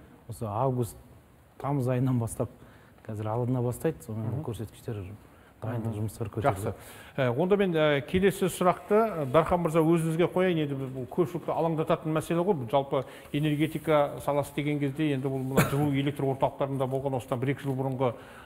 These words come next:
Speaker 2: ә, авариялар, апаттардың барлығы әлде болса халықты алаңдатады. Қыстың кезінде болған авариялар, мысалға, Екібастұзда орын алды, Риддерде орын алды. Мына солтүстік қазақстандық Петропавлдағы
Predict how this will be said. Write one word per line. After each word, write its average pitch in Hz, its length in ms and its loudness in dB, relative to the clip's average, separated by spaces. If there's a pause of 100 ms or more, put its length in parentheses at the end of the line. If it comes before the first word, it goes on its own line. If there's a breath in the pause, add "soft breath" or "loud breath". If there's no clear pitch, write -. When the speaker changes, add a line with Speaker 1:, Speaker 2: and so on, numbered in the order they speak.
(140 loud breath)
Speaker 2:
ә, 117 40 -4
авариялар, 135 580 4
апаттардың 147 640 2
барлығы 143 480 2
әлде 139 240 0
болса 139 260 -2
халықты - 300 -2
алаңдатады. 135 500 2 (140)
Қыстың - 300 0
кезінде 165 280 4
болған 151 360 2 (280)
авариялар, 139 440 2
мысалға, 127 360 -2 (260 loud breath)
Екібастұзда 160 580 2
орын 147 300 4
алды, 127 300 4
Риддерде 156 440 2
орын 139 280 2
алды. 131 160 0
Мына 139 220 0 (240 loud breath)
солтүстік - 400 2
қазақстандық 165 420 0
Петропавлдағы 165 840 4